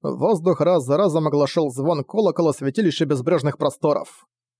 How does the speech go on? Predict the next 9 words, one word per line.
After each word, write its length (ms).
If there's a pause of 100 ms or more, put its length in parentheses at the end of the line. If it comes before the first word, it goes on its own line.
(140)
Избранные 500
из 100
восьми 300
других 320
сект 240
делали 300
это 100
по 80
очереди. 640